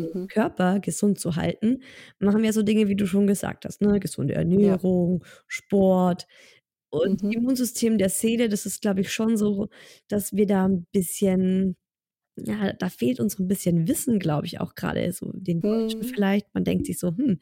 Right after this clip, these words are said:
Speaker 2: Ja.
Speaker 1: Immunsystem der Seele. Äh, ja,
Speaker 2: Ja.
Speaker 1: gut, schön. Äh, was mach ich
Speaker 2: <laughs>
Speaker 1: da? Wie, wie werde ich denn jetzt resilient? <laughs> Ne? Wie schaffe ich das
Speaker 2: Ge-,
Speaker 1: denn?“
Speaker 2: genau. Genau, ja. Also so ist es tatsächlich, ja. Und ich glaube, es kommt immer mehr.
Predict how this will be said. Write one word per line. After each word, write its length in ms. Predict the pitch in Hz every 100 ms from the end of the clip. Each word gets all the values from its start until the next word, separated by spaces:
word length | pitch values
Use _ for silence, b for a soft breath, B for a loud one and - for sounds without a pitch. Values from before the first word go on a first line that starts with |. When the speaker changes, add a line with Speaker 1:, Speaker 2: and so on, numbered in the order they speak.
| B B
Speaker 2:
Ja. 280 | 196 180 -
Speaker 1:
Immunsystem 800 | 190 180 269 320 214 - 254 247
der 140 | -
Seele. 840 | - - 202 233 208 143 147 156 - B B B _
Äh, 240 | - 170 160
ja, 180 | 180 180
Speaker 2:
Ja. 280 | 170 165 -
Speaker 1:
gut, 360 | 220 320 494 - 190
schön. 380 | - 214 240 440 -
Äh, 220 | 196 190
was 100 | 175 -
mach 100 | -
ich 140 | 349 -
Speaker 2:
<laughs> 0 |
Speaker 1:
da? 180 | 330 120
Wie, 440 | 143 202 240 247 196
wie 120 | 226
werde 160 | 202 453
ich 60 |
denn 120 | 453 254
jetzt 220 | 214 -
resilient? 840 | 202 202 175 165 160 175 - - 208
<laughs> 160 | 196
Ne? 200 | 208 285 247
Wie 200 | 214 202
schaffe 260 | - -
ich 80 | 453
das 140 | - 170
Speaker 2:
Ge-, 40 | -
Speaker 1:
denn?“ 160 | 165 202
Speaker 2:
genau. 340 | 175 165 160 _ _ _ _ _ _
Genau, 420 | - 202 180 220 - -
ja. 280 | 185 202 b b b b
Also 220 | 190 185
so 160 | 196 220
ist 180 | 233
es 140 | 262 -
tatsächlich, 580 | 185 160 147 151 160 165
ja. 100 | 175
Und 80 | 196
ich 120 | -
glaube, 200 | 202 240
es 120 | -
kommt 260 | 254 247 214
immer 200 | 214 180
mehr. 300 | 175 269